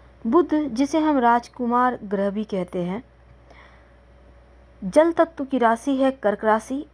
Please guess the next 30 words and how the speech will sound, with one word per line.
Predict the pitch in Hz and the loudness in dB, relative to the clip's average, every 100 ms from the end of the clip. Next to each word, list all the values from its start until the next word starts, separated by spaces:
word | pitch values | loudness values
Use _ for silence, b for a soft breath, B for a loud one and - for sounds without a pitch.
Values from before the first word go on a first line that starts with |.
| - | -2
और | 226 | 0
यहाँ | 214 208 277 | 0 0 0
से | 285 285 | 2 0
निकलकर | 240 226 247 254 240 277 b b b b b b _ - | 0 0 -2 0 -2 -2 b b b b b b _ -20
सिंह | - 370 349 | -2 2 4
राशि, | 233 185 - 208 - 220 | 4 2 -4 -12 -12 -6
जो | 269 302 311 - | -2 0 -2 -8
सूर्य | - - 339 359 | -20 -6 0 0
की | - 240 | 2 2
राशि | 175 - 165 | 2 0 -8
है, | 151 165 _ _ 190 | -10 -12 _ _ -10
ग्रहों | 190 240 294 | -2 0 0
के | 302 247 | 2 2
राजा | 220 214 233 | 2 2 -4
सूर्य | - 247 262 | -4 -4 -4
की | 254 226 262 b b b - | -4 -8 -10 b b b -2
अग्नि | 233 277 302 | 2 2 2
तत्व | 247 220 214 | -2 -6 -8
की | 214 | -4
राशि | 208 208 - 240 | -2 -2 -4 -10
सिंह | - - 269 269 | -10 -4 0 4
राशि | 202 - 214 | 2 0 -8
में | 190 202 - b b 202 | -8 -10 -12 b b -4
बुध | 233 208 233 - | -2 0 -2 0
आ | 196 202 | 2 2
रहे | 214 247 | 2 0
हैं | 240 311 _ b b b b | -2 -6 _ b b b b
और | 220 214 | 0 0
यहाँ | 208 214 285 302 | -2 -2 0 0
पर | 302 240 | 0 -4